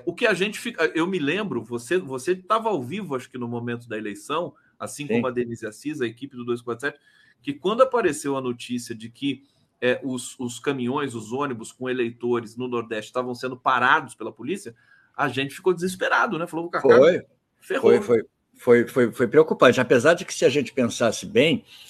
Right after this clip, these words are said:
Speaker 2: é, eu fiquei com medo que aquilo ali se transformasse numa coisa mais grave, que aquilo ali se transformasse numa,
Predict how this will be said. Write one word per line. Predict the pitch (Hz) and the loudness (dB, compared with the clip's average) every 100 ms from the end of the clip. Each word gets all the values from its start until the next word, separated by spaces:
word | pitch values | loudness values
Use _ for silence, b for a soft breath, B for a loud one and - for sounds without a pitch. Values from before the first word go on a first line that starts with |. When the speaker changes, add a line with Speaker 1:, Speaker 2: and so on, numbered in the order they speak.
| B B B | B B B
Speaker 2:
é, | 113 107 | 0 2
eu | 117 117 | 6 4
fiquei | 113 123 156 | 4 0 0
com | 156 | 4
medo | 131 160 165 | 6 6 6
que | 165 | 2
aquilo | 151 156 | 4 6
ali | 131 160 | 6 2
se | - | -2
transformasse | 175 180 175 - 160 131 110 104 131 139 160 | -2 0 0 -2 0 2 2 2 0 -2 -4
numa | 156 156 156 147 135 | -2 -2 0 2 0
coisa | - 131 139 | 0 0 2
mais | 170 151 | 2 4
grave, | 117 127 131 101 82 | 6 6 6 4 0
que | - 92 | -2 -2
aquilo | - 113 | 0 0
ali | 104 123 | 2 0
se | - 123 | -2 -6
transformasse | 127 123 127 104 104 120 - 120 | -6 -2 -2 0 0 -2 0 0
numa, | 123 117 104 | 2 2 0